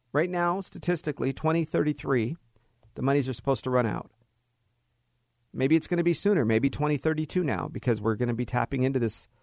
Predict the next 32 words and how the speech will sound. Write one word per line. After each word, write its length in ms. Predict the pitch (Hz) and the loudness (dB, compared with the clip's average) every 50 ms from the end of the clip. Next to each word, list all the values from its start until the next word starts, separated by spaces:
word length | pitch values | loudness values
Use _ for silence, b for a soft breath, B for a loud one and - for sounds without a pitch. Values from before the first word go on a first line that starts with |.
| _ _ _ - | _ _ _ -14
account 320 | 120 - - - 233 - | -8 -2 0 0 0 0
a 40 | - | 0
lot 220 | 120 123 113 - - | 0 0 0 0 -2
sooner 300 | - 156 165 156 135 117 | -2 0 0 2 2 2
than 120 | 117 113 | 2 0
we 120 | 117 123 | 0 0
thought. 300 | - - - 147 143 - _ _ _ _ _ _ _ _ _ _ _ _ _ _ _ _ _ _ _ _ - | 0 0 0 0 -2 -6 _ _ _ _ _ _ _ _ _ _ _ _ _ _ _ _ _ _ _ _ -4
'Cause 160 | - 127 113 | -4 -2 0
many 200 | 131 135 185 208 | 2 2 2 2
people 320 | - 135 123 117 - 139 | 4 2 2 4 4 4
that 100 | 135 131 | 6 6
are 80 | 131 120 | 4 4
sixty-four, 580 | - - 135 - - 131 120 - 143 151 170 165 | 2 -2 -6 -4 -4 -6 -2 2 2 4 4 2
sixty-six, 680 | - 151 131 - - 127 120 - - 139 - - - | 0 -4 -6 -6 -6 -6 -6 0 0 0 0 0 -4
sixty-seven 840 | - 135 120 - - 120 104 - - 110 101 98 117 135 214 277 - _ _ - - - _ _ - _ _ _ _ _ _ _ _ _ _ _ _ | -6 -6 -6 -6 -6 -8 -8 -6 0 2 2 2 2 0 -4 -4 -6 _ _ -20 -20 -20 _ _ -20 _ _ _ _ _ _ _ _ _ _ _ _
said, 180 | - - 180 165 | -6 -6 -4 -2
"You 80 | 214 | 0
know 120 | 277 302 277 | 0 2 2
what? 200 | 269 277 269 170 | 2 4 4 2
I'm 120 | 185 214 | 2 2
happy 280 | 170 143 196 - 214 208 | 2 2 2 2 2 0
with 160 | 180 170 190 | 0 0 -2
what 140 | 190 185 175 | -4 -4 -2
I 120 | 180 180 | -4 -4
do. 500 | 180 185 196 214 226 247 247 233 214 202 _ _ _ _ _ _ - - - _ _ _ _ _ _ _ - | -4 -4 -4 -4 -4 -4 -6 -6 -8 -10 _ _ _ _ _ _ -20 -20 -20 _ _ _ _ _ _ _ -6
I'm 100 | 147 156 165 | -2 0 2
gonna 100 | 180 165 | 4 6
wait 220 | 160 160 175 185 | 6 6 4 4
a 20 | |
few 240 | 175 - 202 196 185 | 0 -2 -2 -2 0
more 180 | 185 180 180 180 | 0 0 0 2
years. 500 | 175 170 175 180 190 214 226 - - | 2 2 2 2 0 -2 -4 -8 -14